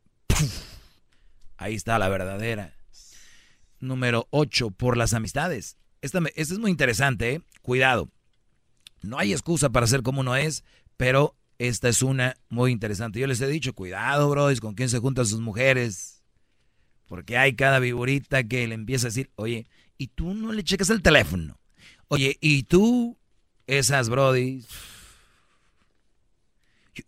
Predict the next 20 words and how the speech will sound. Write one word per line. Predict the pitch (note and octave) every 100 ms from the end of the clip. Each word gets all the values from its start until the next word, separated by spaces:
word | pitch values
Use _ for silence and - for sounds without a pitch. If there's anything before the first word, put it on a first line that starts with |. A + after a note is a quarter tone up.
| -
a | B2
ver, | E3 -
¿estas | F3+ D4+
mujeres | G#3+ D#3 F#3+
qué | - A2
sienten? | - A#2+ G#2 - B2
Yo, | E3+
yo, | E3+
yo | F#3 F3+
siempre | D3+ G3+ G#3+
me | C#3+
he |
puesto | D#3 D#3
a | B2+
pensar, | A#2 B2+
a | A2
ver, | F2+ - - - - -
yo | C3+
me | D3
levanto | B2 A2 A#2 G#2 A#2+